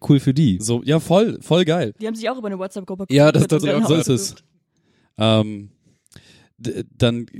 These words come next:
Speaker 2: kommen halt so die Enkel und Enkelinnen und, äh, dürfen dann die Wohnungen halt besetzen. Und es war ganz geil, wir saßen dann so, das war diesen Sommer irgendwann, ähm, sitzen draußen im Garten, sind da irgendwie auch so am, am Sabbeln zu zweit, tralala. Und dann auf einmal so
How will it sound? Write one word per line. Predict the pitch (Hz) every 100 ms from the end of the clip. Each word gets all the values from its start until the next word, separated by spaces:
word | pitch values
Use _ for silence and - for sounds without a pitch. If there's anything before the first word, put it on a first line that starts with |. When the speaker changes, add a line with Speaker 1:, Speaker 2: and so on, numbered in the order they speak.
| - _ -
Speaker 2:
kommen | 131 139
halt | 135 123
so | 117 120
die | 113 117 -
Enkel | 147 156 135 127
und | - 117 110 -
Enkelinnen | - 127 120 113 113 120 143
und, | 113 110 104
äh, | -
dürfen | 107 110 113
dann | 107 104
die | 101 104
Wohnungen | 107 117 107 101
halt | 107 98
besetzen. | 104 98 95 - 113 - - - _
Und | 104 107
es | -
war | 117
ganz | 110 -
geil, | 120
wir | 107
saßen | 107 110
dann | 113 104
so, | 104 101
das | 101 -
war | 98 -
diesen | 104 117 110
Sommer | 110 123 95
irgendwann, | 95 95 98 101 - - -
ähm, | 101 98 92
sitzen | - 107 - 110
draußen | 104 104 -
im | 101
Garten, | 104 110 110
sind | 104 104
da |
irgendwie | 95 98 104
auch | - 107
so | 113
am, | 104 101 95
am | - 101
Sabbeln | 131 147 147
zu | 135
zweit, | - 123 123
tralala. | - 117 120 113 113 - -
Und | - 104
dann | 110 110 - -
auf | 107
einmal | 123 110
so | 101